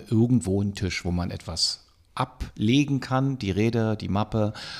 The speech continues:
äh, Traurituale, Utensilien dafür braucht man meistens auch irgendwas, um's abzustellen. Und natürlich, wenn man eine Trauurkunde unterschreiben möchte, dann braucht man irgendeine Unterlage,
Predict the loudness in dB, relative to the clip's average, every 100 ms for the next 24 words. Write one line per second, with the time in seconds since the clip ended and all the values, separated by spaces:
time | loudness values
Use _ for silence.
0 | -8 -2 -2 0 0 0 0 0 0 0
1 | 0 -2 -2 -2 2 2 2 2 0 0
2 | 0 0 -2 -8 -4 -4 -2 -2 0 -2
3 | -2 -2 -4 -4 -2 -2 0 -2 -4 -6
4 | -6 -4 -2 -2 -2 -2 -2 0 0 0
5 | -2 -2 0 0 2 2 0 -2 -6 -6
6 | -6 -4 -2 -4 -6 -6 -4 2 4 4
7 | 2 0 -2 -12 -10 -4 -4 -4 -6 -6
8 | -4 -4 -2 0 0 0 -2 -2 -4